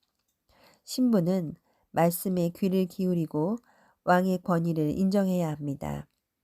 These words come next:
나에게 익숙한 방법이 아닌 하나님 나라의 질서를 따라야 합니다. 준비된 결혼식의 아름다운 행진을 위해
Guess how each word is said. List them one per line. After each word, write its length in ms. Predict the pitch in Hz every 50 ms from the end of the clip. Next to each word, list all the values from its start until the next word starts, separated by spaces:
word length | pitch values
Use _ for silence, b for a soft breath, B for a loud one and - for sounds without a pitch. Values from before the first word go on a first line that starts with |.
| _ _ _ _ b b b b b b b b b b
나에게 400 | - 180 180 190 196 208 202 196
익숙한 440 | 196 - - - - - 220 214 190
방법이 420 | 190 170 165 170 175 170 170 160
아닌 420 | 147 147 147 160 180 185 170 151 - b b b b b b b
하나님 360 | - 233 240 247 240 247 233
나라의 360 | 214 196 175 175 170 170 170
질서를 600 | - - 180 170 170 - - 180 170 170 175 170
따라야 320 | - 202 202 214 208 208 196
합니다. 580 | 180 156 143 143 - - 151 147 147 151 151 _ _ _ _ _ _ _ _ _ _ _ _ _ _ _ _ _
준비된 520 | - - - 208 202 208 196 214 208 208 202
결혼식의 760 | - 190 175 175 185 170 - - 170 - 156 156 156 143 - -
아름다운 480 | - 175 185 185 185 185 185 185 185
행진을 400 | 190 202 202 190 190 180 175 165
위해 420 | 156 151 151 147 156 151 170 202